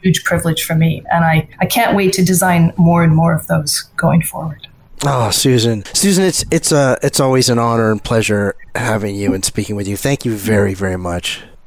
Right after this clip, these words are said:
Speaker 1: Thank you so much, Tom. I really appreciate the opportunity, and, uh, my very best to you on this day. Take care.
Speaker 2: Thank you very much. Our guest today has been Susan Jones, architect and founder of Atelier Jones.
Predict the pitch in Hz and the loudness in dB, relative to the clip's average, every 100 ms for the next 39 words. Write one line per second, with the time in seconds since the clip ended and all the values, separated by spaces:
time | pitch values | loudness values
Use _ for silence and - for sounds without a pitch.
0 | - 220 220 226 - 214 190 - 185 170 | -6 -2 0 0 0 2 0 0 -2 0
1 | 170 196 208 208 233 - 214 190 185 170 | 0 0 0 0 0 0 -2 0 0 0
2 | 190 190 - 202 185 185 180 175 - 185 | 0 0 0 2 2 2 2 0 0 0
3 | 185 190 202 196 190 - 190 180 175 - | 2 2 2 2 0 2 2 2 0 -2
4 | 175 170 160 - 151 147 - - - - | 0 2 2 0 -6 -6 -14 -20 -14 -8
5 | 175 175 147 - - 151 147 139 139 139 | -4 -4 -4 -8 -4 -2 0 2 2 2
6 | 139 110 - 160 180 180 214 - - 202 | 2 0 -4 -2 0 0 0 0 0 0
7 | 196 139 110 120 113 123 113 - 123 123 | 2 2 2 0 0 0 0 2 2 2
8 | 131 135 147 110 98 - 135 143 - 160 | 2 2 2 0 -2 -2 -2 -2 -2 -4
9 | - 143 135 - 156 175 170 107 95 - | -4 -2 -2 -2 0 2 2 0 0 -4
10 | 123 113 117 131 123 123 117 120 - - | -4 -2 0 2 4 4 2 -2 -8 -14
11 | - 156 185 117 95 | -4 0 0 -2 -4